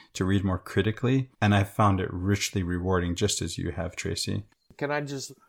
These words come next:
Speaker 2: mention on this is one of the things that's very powerful is oftentimes, and I'm gonna use an analogy where, um, parents will have a child that has some,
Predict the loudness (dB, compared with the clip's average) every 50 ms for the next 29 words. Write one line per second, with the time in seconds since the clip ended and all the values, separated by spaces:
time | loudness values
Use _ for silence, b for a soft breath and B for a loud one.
0 | b b _ -8 -8 -8 -8 -8 -10 -8 -6 -4 -4 -4 -2 -4 -4 -4 -4 -2
1 | -2 -2 -2 -4 -4 -2 -2 -2 -4 -6 -6 -4 -4 -2 -4 -4 -4 -4 -6 -4
2 | -6 -6 -6 -6 -10 -8 -8 -8 -8 -8 -8 _ -2 0 0 0 -2 -4 _ -18
3 | -10 -6 -4 -2 0 -2 -2 -4 -6 -6 -6 -4 -4 -2 -4 -6 -8 b b b
4 | b b b b b b b b b -4 0 0 2 2 0 0 -2 -8 -14 -18
5 | _ _ _ _ _ _ _ _ _ _ _ -4 -2 -2 -2 -2 -2 -8 -8 -8
6 | -8 -6 -4 -2 -2 -2 -2 -4 -4 -4 -6 -6 -8 -10 -10 -8 -4 -2 -2 -2
7 | 0 -2 -2 0 -2 -2 -2 -2 -4 -4 -4 -4 -4 -2 -2 -2 -2 0 -2 -2
8 | -4 -4 -6 -4 -4 -4 -2 -2 -2 -2 0 -2 -2 -2 -4 -6 -8 _ _ _
9 | _ _ _ _ _ _ _ _ _ -6 -4 -4 -6 -8 _ -10 -8 -6 -6 -4
10 | -6 -6 -8 -10 -10 -6 -4 -4 -4 -4 -4 -2 -2 -2 -2 -4 -6 -6 -6 -8
11 | -8 -4 -2 0 0 2 2 0 0 0 0 -2 -2 -4 -4 -4 -2 -4 -4 -4
12 | -4 -6 -8 -6 -4 -4 -2 -2 -4 -6 -8 -10 -14